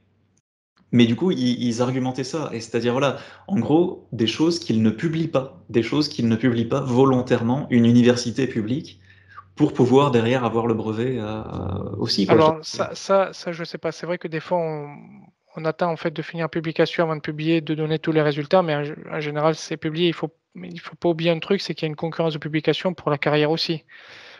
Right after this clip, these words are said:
Speaker 2: On est
Speaker 1: Mm.
Speaker 2: quand même des chercheurs, on n'a pas envie de, de se retrouver au chômage, donc on est obligé de,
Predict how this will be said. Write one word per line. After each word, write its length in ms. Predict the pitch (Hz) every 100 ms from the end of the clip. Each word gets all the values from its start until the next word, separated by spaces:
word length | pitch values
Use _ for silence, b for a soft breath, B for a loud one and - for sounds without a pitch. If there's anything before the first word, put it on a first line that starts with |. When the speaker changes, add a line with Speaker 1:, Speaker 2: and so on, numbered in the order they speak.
| B -
Speaker 2:
On 80 |
est 80 | 147
Speaker 1:
Mm. 60 | -
Speaker 2:
quand 80 | 160
même 80 | 151
des 100 | 147
chercheurs, 360 | 147 - 185
on 20 |
n'a 80 | 160
pas 140 | 147 151
envie 140 | 151
de, 380 | 151 143 143 147
de 80 | 147
se 100 | -
retrouver 300 | 156 - 151
au 40 |
chômage, 380 | 143 - 156 175
donc 160 | 160 139
on 80 | 147
est 40 |
obligé 340 | 139 147 156
de, 160 | 156